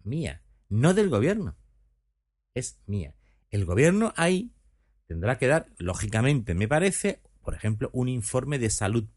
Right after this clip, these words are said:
pública. No hay repercusión en salud.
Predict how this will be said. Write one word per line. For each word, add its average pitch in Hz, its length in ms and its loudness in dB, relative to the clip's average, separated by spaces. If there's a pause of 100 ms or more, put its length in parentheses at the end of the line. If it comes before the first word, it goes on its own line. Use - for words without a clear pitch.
pública. 85 560 -2 (760)
No 123 400 2
hay 117 160 2
repercusión 92 880 -4
en 98 160 -4
salud. 76 380 -6